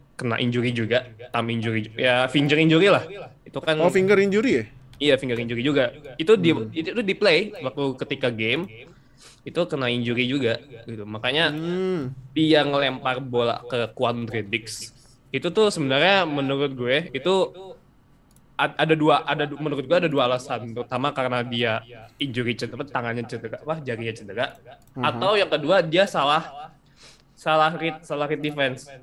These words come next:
Speaker 1: Itu kan bola yang mau dilempar sama Stafford, niatnya kan itu mau ngebuang bola, bukan mau, bukan mau, bukan mau ini, bukan mau ngelempar bola, tapi dia mau ngebuang bola biar
Speaker 2: Mhm.
Speaker 1: incomplete aja gitu.
Speaker 2: Iya.
Speaker 1: Tapi ternyata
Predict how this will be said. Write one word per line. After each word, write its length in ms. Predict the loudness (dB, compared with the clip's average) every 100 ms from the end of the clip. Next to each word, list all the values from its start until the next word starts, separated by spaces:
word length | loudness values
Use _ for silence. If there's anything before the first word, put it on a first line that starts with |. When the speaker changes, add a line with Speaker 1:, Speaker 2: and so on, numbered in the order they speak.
| -20 _ _ -6
Speaker 1:
Itu 240 | 0 2
kan 240 | 4 2
bola 240 | 4 6 6 2
yang 80 |
mau 160 | -2 -4
dilempar 400 | -2 -2 -2 -8
sama 400 | -8 -6 -6 -8
Stafford, 480 | -10 -14 -6 -6 -4
niatnya 400 | 0 0 0 -2
kan 160 | -2
itu 80 | 0
mau 80 | 0
ngebuang 420 | 0 0 0 0 2
bola, 240 | 2 2 -4 -10 -10
bukan 300 | -4 -2 0
mau, 400 | 0 2 4 2 0 -10 -14 -6
bukan 160 | -2
mau, 140 | 0 0
bukan 300 | -2 -2 -2
mau 240 | 0 0 -2
ini, 160 | -2
bukan 300 | -6 -6 -6
mau 160 | -4 -4
ngelempar 240 | -4 -4
bola, 240 | -2 0 0
tapi 240 | -2 -6
dia 80 | -4
mau 160 | -2 -2
ngebuang 400 | -2 -2 0 2
bola 240 | 2 2
biar 380 | -2 -2 -2 -2
Speaker 2:
Mhm. 560 | -4 -2 -2 -2 -4 -6
Speaker 1:
incomplete 480 | 0 0 2 0
aja 320 | 2 4 4 2
gitu. 240 | -4 -10
Speaker 2:
Iya. 460 | -14 -20 -20 -8 -2
Speaker 1:
Tapi 240 | 2 2 0 -4 -10
ternyata 500 | -4 -2 -2 -2 0